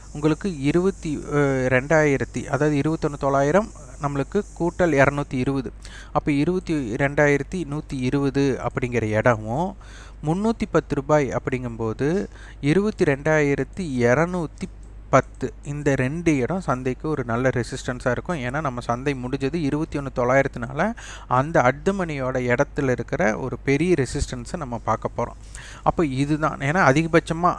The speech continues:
இருக்கிறது. அப்போ இதற்கு இடத்துல நம்மளுக்கு என்ன இருக்கு அப்படிங்கிறதை நம்ம புரிஞ்சுக்கணும். அப்போ இருபத்தி ரெண்டாயிரத்தி எண்பத்தி ஐந்து, இருபத்தி ரெண்டாயிரத்தி நூத்தி இருபது, இருபத்தி ரெண்டாயிரத்தி நூத்தி இருபது, இருபத்தி ரெண்டாயிரத்தி அறுநூத்தி பத்து மிக முக்கிய புள்ளியாக இருக்க போகிறது. அடுத்தது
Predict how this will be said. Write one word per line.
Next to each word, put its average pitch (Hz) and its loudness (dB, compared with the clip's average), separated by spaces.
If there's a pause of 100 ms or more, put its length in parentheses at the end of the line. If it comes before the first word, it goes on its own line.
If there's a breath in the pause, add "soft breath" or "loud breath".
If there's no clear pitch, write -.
இருக்கிறது. 147 0
அப்போ 160 0
இதற்கு 156 2 (540 loud breath)
இடத்துல 160 4
நம்மளுக்கு 156 0
என்ன 139 0
இருக்கு 135 2
அப்படிங்கிறதை 123 0
நம்ம 120 -4
புரிஞ்சுக்கணும். 127 -4
அப்போ 113 -2
இருபத்தி 147 0
ரெண்டாயிரத்தி 139 4
எண்பத்தி 123 -2
ஐந்து, 139 2 (440 loud breath)
இருபத்தி 143 4
ரெண்டாயிரத்தி 139 2
நூத்தி - -4
இருபது, - -
இருபத்தி - -
ரெண்டாயிரத்தி 127 -6
நூத்தி - -4
இருபது, 156 0
இருபத்தி 139 0
ரெண்டாயிரத்தி 123 2
அறுநூத்தி 127 -6
பத்து 202 -4
மிக 135 -4
முக்கிய 131 -4 (100)
புள்ளியாக 117 2
இருக்க 123 0
போகிறது. 110 -6 (760 loud breath)
அடுத்தது 147 0